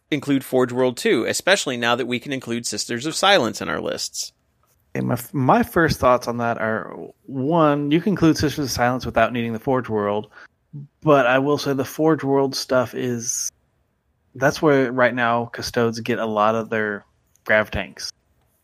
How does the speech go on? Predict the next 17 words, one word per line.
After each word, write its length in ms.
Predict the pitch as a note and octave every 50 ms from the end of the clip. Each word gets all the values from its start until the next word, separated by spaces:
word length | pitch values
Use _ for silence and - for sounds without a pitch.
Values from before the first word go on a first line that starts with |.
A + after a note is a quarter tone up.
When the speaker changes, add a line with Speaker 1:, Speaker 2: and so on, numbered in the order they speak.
| _ _ _ _ _ C3+
Speaker 1:
Yeah, 140 | C3+ C3+ G#2+
I 60 | G#2
mean, 120 | G#2+ - A#2
that's, 220 | C3 C3 A2+ A#2
Speaker 2:
Um, 40 | A2+
Speaker 1:
that's 200 | D3+ D#3 - -
where 60 | D#3+
their 100 | A#2+ A2
punch 380 | - - - B2+ A#2 A2 - -
is 180 | G2 F#2+ F#2+ F#2
right 220 | F2+ F#2+ F2+ -
now 340 | E2+ E2 - - - - - -
in 140 | - G#2 G2+
many 140 | G2+ G2 C3+
Speaker 2:
Yeah. 80 | B2+ A2+
Speaker 1:
ways. 320 | F#2 - - - - - _ _ -
Speaker 2:
The, 120 | D#3 -